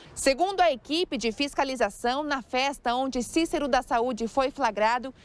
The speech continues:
estavam mais oito pessoas e duas crianças. O dono do estabelecimento foi multado em cinco mil reais. Agora a polícia investiga se essa possível fraude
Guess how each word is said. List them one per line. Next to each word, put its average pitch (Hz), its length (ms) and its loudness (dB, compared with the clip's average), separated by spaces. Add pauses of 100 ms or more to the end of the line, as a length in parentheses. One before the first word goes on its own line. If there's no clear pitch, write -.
(100)
estavam 302 520 2
mais 262 320 -2
oito 339 220 2
pessoas 269 760 2
e 320 80 0
duas 311 420 2
crianças. 185 640 0 (300)
O 220 80 4
dono 302 380 4
do 254 80 -2
estabelecimento 262 840 0
foi 311 160 0
multado 269 580 0
em 294 140 -2
cinco 330 480 -2
mil 320 140 0
reais. 208 520 0 (300)
Agora 240 420 2
a 294 40 0
polícia 269 400 0
investiga 247 640 0
se - 180 -4
essa 262 300 0
possível 330 560 0
fraude 247 480 0